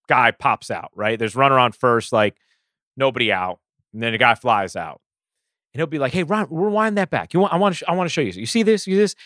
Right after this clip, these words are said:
And he's like, "Do you see this? You see this secondary lead that he's getting? Like, that is, yeah, okay, he flew out there, but that's a massive thing. This is him doing his homework, because watch what's gonna happen if a ball just, like, slightly gets away from the catcher. He's gonna be in scoring position.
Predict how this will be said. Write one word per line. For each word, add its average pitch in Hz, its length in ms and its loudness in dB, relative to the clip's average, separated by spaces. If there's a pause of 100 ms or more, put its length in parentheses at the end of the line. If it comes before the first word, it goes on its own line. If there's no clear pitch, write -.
(300)
And 143 100 -4
he's 180 160 0
like, 147 260 4 (540)
"Do 143 80 -6
you 233 140 -6
see 240 220 -4
this? 202 380 0
You 175 120 -6
see 240 140 -4
this 214 180 0
secondary 185 480 4
lead 170 260 4
that 160 100 4
he's 156 180 2
getting? 156 340 2 (380)
Like, 131 340 2 (360)
that 226 220 2
is, 185 320 0
yeah, 156 220 4
okay, 165 240 -2
he 170 100 -4
flew 202 240 2
out 185 200 4
there, 196 120 0
but - 100 -10
that's 214 200 -4
a 208 40 -4
massive 160 540 -4
thing. 110 240 0
This 175 180 -2
is 196 80 -6
him 196 140 2
doing 180 220 6
his 160 100 2
homework, 147 320 2
because 135 240 0 (380)
watch 220 200 2
what's 240 160 -4
gonna 202 160 0
happen 160 320 -2
if 113 120 -8
a 143 40 -2
ball 160 280 2
just, 135 200 -8
like, 131 120 -2
slightly 165 340 2
gets 151 220 0
away 151 160 6
from 135 160 -4
the 117 60 -2
catcher. 127 280 0 (220)
He's 269 240 2
gonna 208 160 2
be 180 120 2
in 165 60 4
scoring 135 380 2
position. 98 400 -8